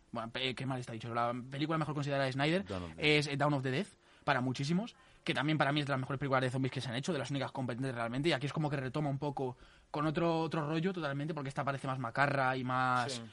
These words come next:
Speaker 1: más Snyder que la otra, que es-, la otra era
Speaker 2: Ujú.
Speaker 1: como un más Snyder primerizo,
Speaker 2: Ujú.
Speaker 1: pero retoma un poco todo eso de esa película y la gente anda pues bastante loca por, por ver a ese Snyder, que es como el Snyder más primerizo,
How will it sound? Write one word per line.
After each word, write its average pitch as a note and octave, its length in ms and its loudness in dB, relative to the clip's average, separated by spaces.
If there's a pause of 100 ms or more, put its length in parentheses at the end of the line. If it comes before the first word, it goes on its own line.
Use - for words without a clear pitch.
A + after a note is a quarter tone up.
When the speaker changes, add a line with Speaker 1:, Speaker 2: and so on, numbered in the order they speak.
Speaker 1:
más C#3 200 2
Snyder C3+ 420 2
que C3+ 80 -4
la A#2 100 4
otra, C#3+ 200 0
que C#3 80 -6
es-, A#2+ 80 -10
la B2 240 -2
otra C3 140 -2
era C3 80 -2
Speaker 2:
Ujú. B2 80 -8
Speaker 1:
como C3 100 -4
un C3 60 -4
más B2 120 -6
Snyder B2 300 -6
primerizo, B2 400 -6
Speaker 2:
Ujú. C3 100 -12 (460)
Speaker 1:
pero D3 180 2
retoma D3 280 0
un D3+ 80 2
poco D3+ 200 0
todo D3+ 100 0
eso D3 140 -2
de D3 60 -2
esa C#3+ 120 -4
película E3 540 2
y C#3 160 0
la B2+ 100 0
gente C3+ 280 -2
anda C#3+ 220 2
pues C3+ 120 -4
bastante C3+ 320 -4
loca C#3+ 240 2
por, B2 400 -2
por A#2+ 160 -10
ver B2+ 140 -4
a - 20 -4
ese C3+ 140 -6
Snyder, A#2+ 340 -6
que A2 80 -10
es - 120 -10
como B2+ 180 -6
el A#2+ 100 -4
Snyder C3 220 -2
más C3 120 -2
primerizo, A#2+ 540 -6